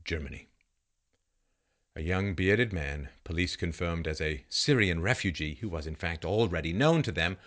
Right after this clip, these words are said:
murdered a woman and injured two others, one man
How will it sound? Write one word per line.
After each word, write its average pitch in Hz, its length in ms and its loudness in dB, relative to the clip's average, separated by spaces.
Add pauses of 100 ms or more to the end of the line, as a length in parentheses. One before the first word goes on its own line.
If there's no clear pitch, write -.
(380)
murdered 110 460 4
a 82 60 4
woman 76 280 -2
and 80 280 -4
injured 95 360 0
two - 240 0
others, - 480 -2 (120)
one 76 200 -4
man 76 340 -4